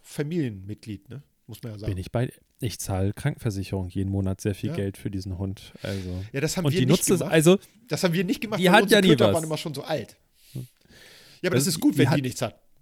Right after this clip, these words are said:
Speaker 2: Ja, ich weiß,
Speaker 1: Dann
Speaker 2: aber es ist auch viel Geld, was ich da versenke, ne?
Speaker 1: Aber
Speaker 2: Ist so.
Speaker 1: äh, man kann auch mal schnell siebenhundert Euro oder wie bei unserem vorigen Hund, äh, zweitausendvierhundert Euro, äh,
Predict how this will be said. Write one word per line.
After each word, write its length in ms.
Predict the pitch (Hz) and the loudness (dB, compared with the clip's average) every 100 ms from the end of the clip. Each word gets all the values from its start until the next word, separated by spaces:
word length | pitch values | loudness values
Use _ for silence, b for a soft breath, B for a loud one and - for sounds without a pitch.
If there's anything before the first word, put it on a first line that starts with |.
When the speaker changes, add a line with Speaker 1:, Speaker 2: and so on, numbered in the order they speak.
| _ | _
Speaker 2:
Ja, 340 | 117 110 101 92 | -6 -4 -4 -6
ich 140 | - | -8
weiß, 220 | 104 92 | -6 -4
Speaker 1:
Dann 120 | 139 113 | -4 0
Speaker 2:
aber 180 | 110 110 | 2 2
es 120 | - | 0
ist 400 | - - - - | -8 -14 -10 -6
auch 180 | 135 - | -6 -6
viel 260 | - 123 | -2 0
Geld, 280 | 120 120 117 | 4 4 4
was 160 | 120 - | 2 -2
ich 80 | - | -2
da 340 | 113 110 113 - - | 2 2 0 -4 -6
versenke, 500 | 113 101 110 - 95 | -4 -2 -2 -2 -2
ne? 200 | 117 165 | -2 -2
Speaker 1:
Aber 300 | 156 135 - _ _ _ | -2 -2 -4 _ _ _
Speaker 2:
Ist 200 | - 113 | -18 -16
so. 80 | - | -8
Speaker 1:
äh, 300 | 151 143 135 135 | -4 -2 -4 -4
man 160 | 135 | -8
kann 180 | - 190 | -6 -8
auch 100 | 143 | -6
mal 120 | 156 | -6
schnell 340 | 139 - 160 156 | -4 -2 -2 -2
siebenhundert 540 | 160 165 156 151 143 - | -4 -6 -6 -4 -6 -6
Euro 260 | 135 127 | -6 -4
oder 340 | 139 127 110 120 | -4 -6 -6 -8
wie 120 | 135 | -8
bei 100 | 131 | -6
unserem 260 | 123 120 | -4 -6
vorigen 380 | 110 170 135 117 | -6 -6 -6 -6
Hund, 220 | 131 120 | -8 -8
äh, 220 | - 120 110 | -10 -10 -10
zweitausendvierhundert 960 | - 127 - 120 107 101 - 139 110 | -8 -8 -6 -8 -8 -10 -8 -6 -8
Euro, 360 | - 104 101 101 | -8 -8 -10 -12
äh, 100 | - | -12